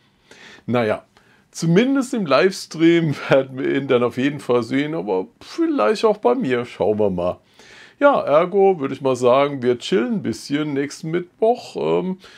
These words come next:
also live. Ja, wann genau das ist, das erfährst du dann, ähm,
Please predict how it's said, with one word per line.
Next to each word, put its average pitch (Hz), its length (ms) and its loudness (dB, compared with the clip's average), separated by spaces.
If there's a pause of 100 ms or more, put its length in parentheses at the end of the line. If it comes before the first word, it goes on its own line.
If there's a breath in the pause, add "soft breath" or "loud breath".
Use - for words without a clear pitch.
(160 loud breath)
also 117 440 0
live. 101 560 0 (420 soft breath)
Ja, 127 200 4
wann 147 320 0
genau 120 420 0
das 202 240 -2
ist, - 300 -10
das 196 240 -2
erfährst 127 560 0
du 113 60 -6
dann, 160 480 0
ähm, 160 580 -2